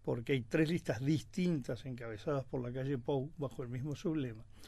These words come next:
Porque en el Frente Amplio, en general, no necesariamente los sublemas implican una fracción, una corriente política, sino más bien alianzas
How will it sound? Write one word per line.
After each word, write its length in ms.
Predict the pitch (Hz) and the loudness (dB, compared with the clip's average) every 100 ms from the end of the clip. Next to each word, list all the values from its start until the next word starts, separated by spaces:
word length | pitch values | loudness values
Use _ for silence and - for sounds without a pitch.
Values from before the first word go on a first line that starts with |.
| - - - - - - - - - | -16 -16 -16 -16 -16 -18 -16 0 12
Porque 280 | 226 208 226 | 12 12 12
en 80 | |
el 40 | 214 | 12
Frente 380 | 220 214 196 196 | 12 12 12 10
Amplio, 600 | 196 - - 196 196 - | 8 2 2 8 8 10
en 300 | 185 185 175 | 8 10 6
general, 580 | - 170 170 196 202 - | 6 6 10 12 12 10
no 540 | 175 151 160 190 214 | 6 6 8 10 10
necesariamente 840 | 190 165 165 165 160 151 160 156 156 | 10 6 4 6 6 6 4 2 0
los 180 | 151 - | 0 0
sublemas 600 | 147 143 143 147 151 330 | 2 6 6 4 2 0
implican 760 | 180 127 156 185 - 147 156 - | 0 0 0 -2 4 2 2 0
una 300 | 151 143 143 | 2 4 2
fracción, 540 | 139 113 - 165 147 | -2 -4 0 4 4
una 180 | 135 127 | 4 0
corriente 520 | 120 123 135 143 139 | 0 -2 0 0 0
política, 680 | 127 139 131 135 143 131 143 | 0 0 0 0 -2 0 0
sino 280 | - 135 135 | 0 -2 -2
más 120 | 127 | 0
bien 180 | 147 143 | 2 4
alianzas 840 | 139 147 160 160 165 - 170 | 4 6 8 8 4 2 0